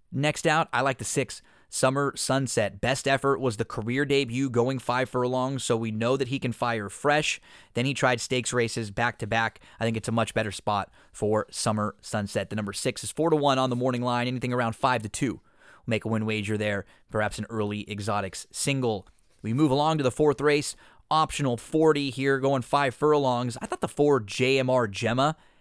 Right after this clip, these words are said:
just with the recency factor, the only horse in the field with a race since January, she should have a fitness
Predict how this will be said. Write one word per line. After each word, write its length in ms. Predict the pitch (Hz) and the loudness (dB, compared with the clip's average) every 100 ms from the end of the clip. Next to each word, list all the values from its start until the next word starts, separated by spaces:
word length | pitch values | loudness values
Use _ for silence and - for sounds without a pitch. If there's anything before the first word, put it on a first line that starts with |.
| _ - | _ -14
just 240 | - 160 | -8 -6
with 140 | 233 - | -4 0
the 80 | 123 | 0
recency 600 | 107 147 - 185 - 113 | 0 -2 0 0 -2 -4
factor, 500 | 110 98 - 90 - _ _ _ - | -2 -4 -6 -12 -14 _ _ _ -8
the 160 | 123 - | -6 2
only 320 | 170 175 214 | 4 6 4
horse 320 | 208 170 165 165 | 2 2 2 2
in 60 | |
the 40 | 147 | 0
field 300 | 151 151 135 | 4 4 4
with 100 | 127 | 0
a 60 | |
race 220 | 127 131 | 0 -2
since 240 | - 127 104 | -2 -4 -2
January, 580 | 127 127 123 104 98 98 | 0 0 0 -2 -4 -6
she 220 | - 120 | -6 -6
should 280 | - 135 131 | -2 -2 0
have 220 | 131 131 | 0 -2
a 140 | 110 | -6
fitness 580 | - - 147 156 135 | -10 -4 -4 -2 -6